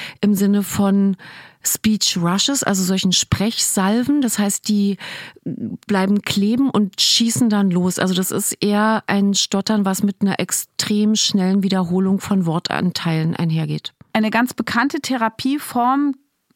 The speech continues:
Speaker 2: ist die Kasseler Stottertherapie, K S T. Worum geht's da?
Speaker 1: Die Kasseler Stottertherapie gehört zu den sogenannten Fluency Shaping Verfahren. Das bedeutet übersetzt, dass man Flüssigkeit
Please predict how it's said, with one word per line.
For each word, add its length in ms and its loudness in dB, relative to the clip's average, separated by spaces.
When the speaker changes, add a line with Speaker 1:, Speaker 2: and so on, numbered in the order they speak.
Speaker 2:
ist 240 -4
die 100 -2
Kasseler 520 -2
Stottertherapie, 1200 -2
K 320 0
S 320 -4
T. 340 -2
Worum 200 2
geht's 280 -2
da? 240 0
Speaker 1:
Die 80 -6
Kasseler 360 0
Stottertherapie 760 -2
gehört 340 0
zu 180 0
den 200 2
sogenannten 560 2
Fluency 760 2
Shaping 520 0
Verfahren. 640 0
Das 280 0
bedeutet 500 2
übersetzt, 720 0
dass 220 0
man 260 4
Flüssigkeit 1120 -2